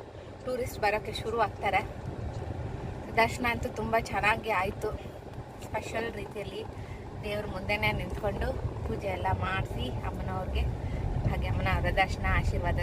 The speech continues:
ತಗೊಂಡು ಈಗ ಮನೆ ಕಡೆಗೆ ಹೊರಟಿದೀವಿ. ಚುರ್ಮುರಿ ತಗೊಂಡೆ. ಹ್ಮ್, ಇದು ಸ್ವಲ್ಪ ಟೇಸ್ಟ್ ಏನೋ ಬೇರೆ ಥರ ಇದೆ, ಸ್ವಲ್ಪ ಚುರ್ಮುರಿ. ಇನ್ನು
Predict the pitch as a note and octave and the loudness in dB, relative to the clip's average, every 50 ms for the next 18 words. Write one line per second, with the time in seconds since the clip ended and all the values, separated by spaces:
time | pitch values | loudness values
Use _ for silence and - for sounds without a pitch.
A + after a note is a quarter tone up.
0 | E3+ F#3+ F#3 F3+ G3 - - A3 G3+ - B3 C#4+ - - - - F#3+ F#3 - G#3+ | 4 6 6 6 4 4 4 4 6 4 4 2 2 0 -2 0 2 2 2 2
1 | - - - F3 - - - A#3+ A#3+ A#3 G3 - - - G#3+ G3+ G3+ G3 G#3 G#3+ | 2 2 2 4 4 4 4 2 2 2 0 0 2 2 2 2 2 0 -2 -2
2 | - - - - - - - - - - - - - - - - - - - - | 0 0 -2 -2 -4 -6 -6 -6 -6 -4 -4 -4 -4 -2 -2 -2 -2 -2 -2 0
3 | - - - - - - - - - - - F#3 - F#3 A3+ C#4 - - D4 - | 0 -2 -2 -2 -2 0 2 2 2 2 4 2 2 4 4 4 4 4 4 2
4 | - A3 F#3 F#3 F#3 F3+ - G3+ - - - - - - - - - - - - | 0 0 0 0 0 0 0 0 0 0 0 0 0 0 0 0 0 0 0 0
5 | - - - - - - - - - - - - - - - - - - - B3+ | 0 0 0 2 2 2 2 2 0 0 0 0 0 2 4 6 6 6 6 4
6 | A#3+ - - B3+ C4 - C4+ - D4+ C4+ - C4+ - - C#4 D4 F#4 - - C#4+ | 2 2 2 2 2 2 4 4 4 4 4 4 4 8 8 8 6 6 2 2
7 | - - C4+ G#3+ G#3+ A#3 B3 C4 - - A3 G#3 G3 F3+ F3+ E3+ F3 - - - | 2 2 2 2 2 2 2 0 0 0 0 2 2 0 0 -2 -4 -6 -6 -6
8 | - - - - - - - - A3+ - - - - - - - - - - - | -4 -4 -4 -4 -2 -2 -2 0 2 2 2 2 0 0 0 -2 -2 -2 -2 -2
9 | - - - - - - G#3 G#3 G3+ | -2 -2 -2 -2 -2 0 2 2 4